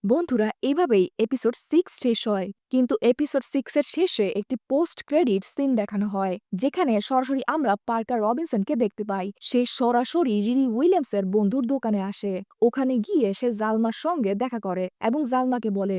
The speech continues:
"আমার কিছু জাদুকরি জিনিস দরকার, যেগুলো শুধু তোমার কাছেই পাওয়া যাবে।" এই পোস্ট ক্রেডিট সিনটির মাধ্যমেই সিরিজটি এখানে শেষ হয়। তো বন্ধুরা, এটাই ছিল আয়রন হার্ট সিরিজের এপিসোড চার, পাঁচ আর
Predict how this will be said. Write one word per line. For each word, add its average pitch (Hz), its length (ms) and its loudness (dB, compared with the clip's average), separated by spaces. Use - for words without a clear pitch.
"আমার 240 380 0
কিছু 254 280 -2
জাদুকরি 247 480 2
জিনিস 269 280 0
দরকার, 190 420 -2
যেগুলো 254 460 6
শুধু 247 300 0
তোমার 302 260 -2
কাছেই 220 300 -4
পাওয়া 247 260 4
যাবে।" 196 280 2
এই 233 120 6
পোস্ট 349 360 2
ক্রেডিট 320 320 0
সিনটির 285 400 -2
মাধ্যমেই 226 500 0
সিরিজটি 269 500 -2
এখানে 254 300 -2
শেষ 226 300 -2
হয়। 185 180 0
তো 302 120 0
বন্ধুরা, 240 480 2
এটাই 226 340 2
ছিল 311 280 0
আয়রন 226 320 0
হার্ট 240 200 -2
সিরিজের 247 480 2
এপিসোড 220 460 -2
চার, 208 260 0
পাঁচ 277 260 -2
আর 208 120 -4